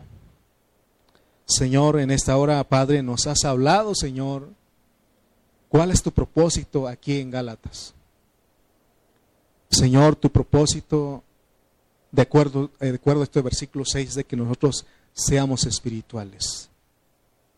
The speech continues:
Y gracias, Señor, porque aún el próximo mensaje vamos a descubrir qué es ser espirituales y por qué tenemos que ser espirituales. Señor, ayúdanos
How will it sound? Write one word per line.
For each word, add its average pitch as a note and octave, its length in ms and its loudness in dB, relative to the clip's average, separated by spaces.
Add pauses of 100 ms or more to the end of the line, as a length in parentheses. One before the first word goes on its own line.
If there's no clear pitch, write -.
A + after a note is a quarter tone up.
(680)
Y C#3 80 2
gracias, D3+ 340 2
Señor, C#3 300 -2
porque A#2+ 540 -4 (1160)
aún D3+ 280 0
el D3 120 0
próximo C#3+ 540 -4
mensaje C#3+ 540 -4
vamos C3+ 380 -4
a B2+ 60 -6
descubrir B2+ 520 -6 (380)
qué F3 320 2
es - 120 0
ser D3 160 -2
espirituales B2+ 1000 -6 (440)
y C#3+ 120 2
por C3 240 -4
qué E3+ 180 2
tenemos C#3 480 -4
que C3+ 140 -8
ser C3 180 -2
espirituales. A2+ 920 -10 (760)
Señor, C#3+ 400 2
ayúdanos D3+ 720 0